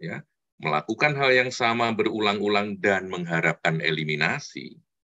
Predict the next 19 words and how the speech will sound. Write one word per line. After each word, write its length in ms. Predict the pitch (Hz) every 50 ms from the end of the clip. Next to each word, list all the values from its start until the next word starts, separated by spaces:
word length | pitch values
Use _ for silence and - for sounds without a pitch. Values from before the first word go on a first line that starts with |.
| _ _ _ _ _ _ _ -
nah, 320 | 69 58 - - - - _ _ _ _ _ _ _ _ - -
hasil 320 | 80 78 80 - 87 80
yang 160 | 78 78 76
berbeda, 640 | 76 - - 71 95 127 147 117 80 67 69 78 -
tentu 320 | - - 71 71 - 90 85
itu 400 | 82 80 - 90 87 87 - - _
menurut 320 | - 73 71 69 71 - -
Einstein 400 | 78 73 71 - - 85 98 -
orang 240 | 71 71 71 69
gila. 320 | 69 - - - 65 62 65
Oleh 80 | 67
karena 240 | 71 - 78 80 76
itu, 240 | - - 131 139 - - _ _ _ _ _ _ _
moga-moga 480 | 87 - 85 90 87 95 98 123 120 92
hari 240 | 87 92 87 90
ini 160 | 92 98 120 143 160 165 - _ _ _ _ _ _ _ _
kita 320 | - - 165 - 90 87
dicerahkan 640 | - 87 85 - - 82 80 76 - - 78 82 80
oleh 400 | 78 71 73 76 73 73 71 71